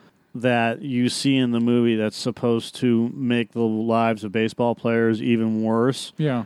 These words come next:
Speaker 1: would never have worked.
Speaker 2: Uh-huh.
Speaker 1: Uh, first, f-, first and foremost, um, just, just the bus and the plane in and of itself,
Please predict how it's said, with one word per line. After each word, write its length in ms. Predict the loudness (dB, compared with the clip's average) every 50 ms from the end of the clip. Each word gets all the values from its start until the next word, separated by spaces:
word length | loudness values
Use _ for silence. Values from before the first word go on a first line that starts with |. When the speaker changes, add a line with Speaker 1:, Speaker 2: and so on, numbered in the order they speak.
| -8 _
Speaker 1:
would 200 | 0 2 2 2
never 320 | 4 2 2 4 2 2 0
have 200 | 0 0 -2 -2
worked. 480 | -4 -4 -4 -4 -6 -8 _ -20 -20 -12 _ -4
Speaker 2:
Uh-huh. 240 | -2 -2 -2 -2 -4 -8 _ _ -6
Speaker 1:
Uh, 240 | -2 0 2 2 0 0
first, 440 | 0 0 2 2 2 0 -4 -12
f-, 240 | -20 -20 -20 -20 -20 -20 _ -12 -12 -12 -12 -14
first 420 | -14 0 4 6 6 6 4 0
and 100 | -4 -6
foremost, 800 | -4 -2 -2 0 2 2 2 2 2 2 0 0 -2 -6 -12 -16 -20 -20 -20 -20 -20 -20 -20 -20 _ _
um, 580 | -2 0 2 2 2 2 0 0 -4 -6 -8 -10 _ _ _ _ _ _ _ -8
just, 380 | -2 2 2 2 2 -2 -6 -10
just 320 | -8 -2 0 0 0 0 -2
the 80 | -4
bus 560 | -4 -2 0 2 2 2 2 0 -2 -6 -10 -8 _
and 240 | -2 -2 0 0 -2
the 60 | -4
plane 360 | -4 -4 -2 -2 0 0 0
in 140 | 0 0 0
and 120 | 0 0 0
of 100 | 0 0
itself, 560 | -2 -2 -4 -2 -2 0 2 0 0 -2